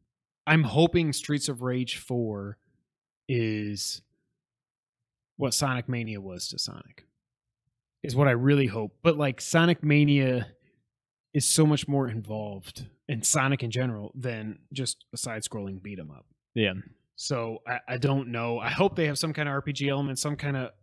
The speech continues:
Speaker 1: upgrade system and trees or I, I don't know. <laughs> You, tree, the, you know what I mean.
Speaker 2: Yeah, yeah.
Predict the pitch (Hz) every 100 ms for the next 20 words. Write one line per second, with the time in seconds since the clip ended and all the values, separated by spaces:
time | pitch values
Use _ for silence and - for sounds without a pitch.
0 | _ 135 - 147 139 135 135 _ _ -
1 | 165 - 165 151 147 131 110 - - -
2 | 135 139 143 127 101 - 123 - 120 95
3 | 80 - - 156 139 135 - 131 - -
4 | 123 - 135 135 - _ _ - - 151
5 | 131 95 78 208 107 90